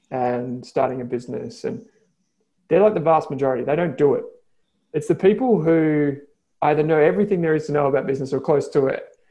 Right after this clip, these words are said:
who are, like, experts in their field. For them, it makes sense to start a business. But then there's this other tail, and I think I'm in this other tail where I kinda just, it was,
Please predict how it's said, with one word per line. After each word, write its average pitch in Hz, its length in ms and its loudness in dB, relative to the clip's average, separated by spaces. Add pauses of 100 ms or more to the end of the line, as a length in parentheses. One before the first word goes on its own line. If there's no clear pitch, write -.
(140)
who 156 80 0
are, 160 40 4
like, 147 180 0
experts 175 480 -2
in 151 60 -6
their 127 120 -6
field. 123 460 -4 (1200)
For 165 80 -4
them, 196 160 4
it 185 80 2
makes 156 220 -2
sense 151 180 -4
to 147 60 -12
start 127 200 -6
a 123 40 -10
business. - 320 -16
But 156 80 4
then 208 100 6
there's 247 140 2
this - 240 -4 (100)
other 165 160 2
tail, 151 400 2
and 135 80 2
I 139 40 0
think 160 180 0
I'm 156 120 2
in 160 60 0
this 143 120 -2
other 135 180 0
tail 135 320 0
where 135 380 0 (1000)
I 147 60 -6
kinda 214 240 4
just, - 500 -2 (800)
it 160 40 2
was, 160 220 0